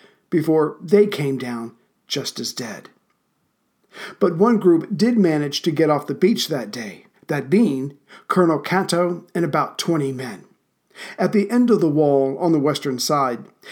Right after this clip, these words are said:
Cato cut through barbed wire and crawled through, and he was followed by about twenty men. They went to the closest villa, snuck around, and then they went through a garden attached to another house. This house had been built by the Marquis of Salisbury,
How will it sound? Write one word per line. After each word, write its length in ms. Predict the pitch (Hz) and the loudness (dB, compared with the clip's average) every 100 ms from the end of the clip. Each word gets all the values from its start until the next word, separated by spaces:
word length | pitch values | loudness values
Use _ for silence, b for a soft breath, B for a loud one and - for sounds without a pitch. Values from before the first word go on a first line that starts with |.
| B | B
Cato 400 | - 202 202 165 | 2 2 4 2
cut 300 | 151 - 175 | 0 -2 -2
through 220 | 175 165 156 | 0 -2 2
barbed 280 | 160 147 | 0 0
wire 540 | 147 190 196 127 107 - | 0 0 0 -2 -8 -10
and 180 | 208 160 | -4 -4
crawled 460 | - 131 104 104 - | -2 -6 -6 -12 -4
through, 440 | 233 226 131 - _ _ | 4 4 2 -6 _ _
and 120 | 156 139 | -8 -2
he 80 | |
was 160 | 151 139 | -2 -2
followed 540 | - 156 147 131 123 | 0 2 2 -2 -4
by 140 | 147 139 | -4 -2
about 280 | 127 120 - | -2 -6 -6
twenty 280 | 156 139 | -6 -2
men. 300 | 147 185 - - _ _ _ _ | 0 0 -2 -14 _ _ _ _
They 160 | 160 175 | 0 0
went 280 | 151 170 - | 2 0 0
to 100 | 165 | -2
the 100 | 156 | -2
closest 480 | - 156 147 180 - | -2 -2 -2 -4 -2
villa, 460 | 160 147 147 180 - _ | 0 2 0 -2 -10 _
snuck 400 | - 170 151 147 | -8 -2 -2 0
around, 440 | 160 156 156 156 - B | -2 0 -2 -2 -8 B
and 120 | 170 175 | -2 4
then 120 | 202 | 6
they 120 | 202 | 6
went 300 | 180 180 175 | 4 2 2
through 200 | 175 165 | 2 4
a 80 | 156 | 2
garden 540 | 151 160 151 151 143 B | 2 2 2 0 -2 B
attached 680 | 156 151 180 165 160 - - | -8 -4 -2 -2 -4 -10 -8
to 160 | - 196 | 0 2
another 360 | 170 190 180 | 4 2 2
house. 480 | 131 131 98 - - _ _ | -2 -4 -6 -8 -10 _ _
This 260 | 180 202 165 | 2 4 4
house 300 | 143 131 - B - | 0 -2 -8 B -4
had 160 | 165 | 2
been 180 | 165 160 | 2 2
built 400 | 170 170 165 175 | 2 0 -2 -2
by 120 | 156 | 0
the 120 | 156 | 2
Marquis 500 | 147 147 143 - 175 | 0 0 -2 -2 -2
of 160 | 165 139 | -2 -4
Salisbury, 760 | - 170 156 147 113 113 95 | -2 0 0 -2 -4 -12 -14